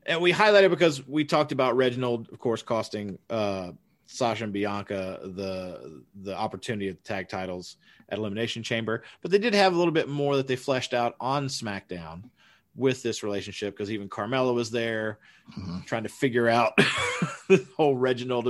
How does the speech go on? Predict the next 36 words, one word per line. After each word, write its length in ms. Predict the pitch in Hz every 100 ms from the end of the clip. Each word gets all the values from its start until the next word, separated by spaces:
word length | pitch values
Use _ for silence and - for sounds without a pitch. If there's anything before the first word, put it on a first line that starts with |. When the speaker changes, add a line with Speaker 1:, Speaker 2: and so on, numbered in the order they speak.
| 113
Speaker 2:
Where 120 | 104
he 140 | 120
Speaker 1:
obsession. 100 | 107 117
Speaker 2:
stands. 480 | 107 95 95 95 - - -
Speaker 1:
Yeah. 200 | 123 240
Speaker 2:
Yeah, 120 | 262 220
th-, 120 | 269 -
it, 120 | 262 -
there's 180 | 277
some 140 | - 349
complexity 600 | 330 330 294 285 214 95
here, 200 | 78 78
th-, 300 | 113 120 127
and 240 | 139 139 147
we're 100 | 165
seeing 200 | - 190
that 160 | 175
in 60 | 110
more 180 | 117 120
than 160 | 104
just 220 | 87 85 -
this 180 | -
storyline. 340 | - 50 - -
We're 80 | 85
seeing 300 | 131 117 113
complexity 800 | 107 101 101 - 87 85 82 -
in 140 | 85
multiple 340 | 87 - -
storylines 600 | - - 57 53 52 65 -
right 180 | 53
now, 140 | - -
and 100 | 104
I, 120 | 120 -
I 140 | - 139
like 380 | 151 202 269 -
it. 160 | -